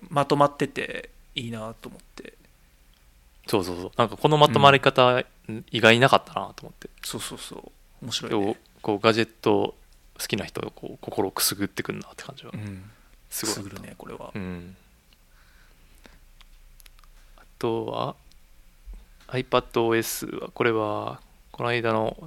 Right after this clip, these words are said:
Speaker 2: ダブリューダブリューディーシーのやつですか？でしたっけ？
Speaker 1: そうそう。
Speaker 2: 違いますか？これ、あれやね、なんかこう、マルチタスクしやすくする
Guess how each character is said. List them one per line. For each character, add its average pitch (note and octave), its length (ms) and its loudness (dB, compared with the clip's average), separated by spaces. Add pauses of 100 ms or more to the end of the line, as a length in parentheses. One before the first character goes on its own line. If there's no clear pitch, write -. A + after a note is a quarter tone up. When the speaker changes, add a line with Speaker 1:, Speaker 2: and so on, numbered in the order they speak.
(400)
Speaker 2:
ダ A#2 120 -6
ブ A2+ 60 -8
リ A2 80 0
ュ - 20 4
ー G#2+ 40 6
ダ - 20 0
ブ G2+ 60 0
リ G#2 60 0
ュ G2+ 40 -2
ー - 20 -4
デ G#2+ 80 -4
ィ G2+ 40 -2
ー - 20 -6
シ - 140 -2
ー - 20 -2
の - 80 -10
や - 60 -14
つ - 80 -10
で - 60 -10
す - 60 -10
か？ - 180 -12 (300)
で - 80 -14
し - 60 -6
た - 80 -10
っ - 60 -14
け？ - 160 -16 (520)
Speaker 1:
そ - 180 -8
う A2 40 -4
そ - 0 -
う。 - 0 -
Speaker 2:
違 - 20 -10
い - 40 -12
ま G#2+ 60 -8
す - 80 -10
か？ - 120 -16 (1200)
こ C#3+ 160 -6
れ、 C#3+ 500 -6 (840)
あ - 80 -4
れ A#2+ 80 0
や A2+ 40 0
ね、 A2 140 -8
な A2 80 -4
ん - 40 -6
か - 80 -20
こ - 100 -10
う、 A#2 40 -8
マ A#2 100 2
ル B2 60 -2
チ - 140 -8
タ A#2 120 2
ス - 80 -6
ク - 80 -8
し - 120 -2
や A2 80 4
す - 100 -4
く - 80 -10
す - 160 -2
る A2+ 220 -4